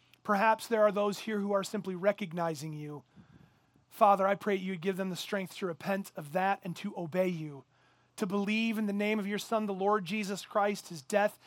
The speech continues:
his burial, his res-, resurrection, your forgiveness for sin because of his work, Father, and that you would save them. Father, I pray, I pray that you would help the Village Church to be a church that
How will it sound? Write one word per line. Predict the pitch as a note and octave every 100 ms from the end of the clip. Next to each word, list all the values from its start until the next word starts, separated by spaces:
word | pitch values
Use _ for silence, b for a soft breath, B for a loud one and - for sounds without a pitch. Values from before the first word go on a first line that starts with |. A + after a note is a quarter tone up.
| B
his | - D#3+
burial, | G#3 G#3 G#3+ G#3+ B
his | B G3+
res-, | F3+ G#3+ -
resurrection, | F#3+ G#3 G#3 G3 G#3 G#3 - G#3+ B B
your | G#3 A#3+
forgiveness | A3+ G#3+ F3 A3+ A#3+ -
for | G3
sin | - A#3+ A#3
because | G#3+ G3
of | F3+
his | - B3 F3
work, | G#3 A#3+ - - _ b b b b b b b b
Father, | F#3 F3+
and | F3
that | E3 -
you |
would | F3+
save | - - E3 B2+
them. | C#3 C3 - _ _ b b b b b b b
Father, | G3+ F#3 F#3
I |
pray, | F3+ - G3+ F3 E3 - _ b b b b b b _ -
I | G#3
pray | - - G#3 G3+
that | F#3+
you | G3
would | G3
help | D#3 F#3+ F3+
the |
Village | E3 F#3 F3+ -
Church | - F#3+ F3 -
to |
be | F3 F#3
a |
church | - G3 F3 -
that | F#3